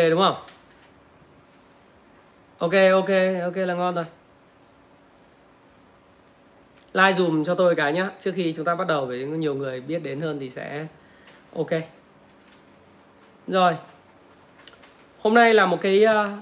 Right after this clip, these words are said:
tiếp tục kinh nhịp đập thị trường mà sẽ không có phần, ờ, slide. Bởi vì tôi muốn livestream để có thể tương tác cùng các bạn nhiều hơn là cái slide trình bày ấy. Ờ, nhưng mà tôi nghĩ rằng là sẽ, các bạn sẽ nắm được cái tinh thần, ờ, của cái, ờ,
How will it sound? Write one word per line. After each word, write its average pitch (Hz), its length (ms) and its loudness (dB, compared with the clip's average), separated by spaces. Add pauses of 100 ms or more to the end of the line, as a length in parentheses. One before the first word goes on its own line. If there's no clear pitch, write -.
tiếp 240 140 0
tục 233 200 0
kinh 214 100 -2
nhịp 202 140 0
đập 165 140 -4
thị - 100 -12
trường 156 260 -2
mà 147 100 -6
sẽ - 200 -6
không 208 260 0
có 165 320 -2
phần, 160 240 -2
ờ, 143 220 -8 (160)
slide. 180 460 2 (480)
Bởi 139 120 -8
vì 143 100 -2
tôi 180 180 0
muốn 160 200 0
livestream 180 680 -4
để - 140 -12
có 131 80 -10
thể 175 160 -6
tương 175 220 -4
tác 226 200 2
cùng 160 120 -6
các 180 60 -6
bạn 180 180 -2
nhiều 139 180 -4
hơn 165 380 0
là 139 120 -4
cái 135 100 -14
slide 170 280 -4
trình 156 180 -8
bày 147 180 2
ấy. 147 100 -6 (600)
Ờ, 151 160 -8
nhưng 180 100 0
mà 175 80 4
tôi 175 140 -4
nghĩ 175 140 -2
rằng 190 140 0
là 147 120 -2
sẽ, 151 160 -10
các 180 120 -8
bạn 180 220 -2
sẽ - 440 -8 (300)
nắm 160 220 -4
được 190 100 -4
cái 202 120 -6
tinh 170 140 -4
thần, 131 400 -6 (100)
ờ, - 200 -16
của 120 200 -6
cái, 110 360 -8
ờ, 170 180 -4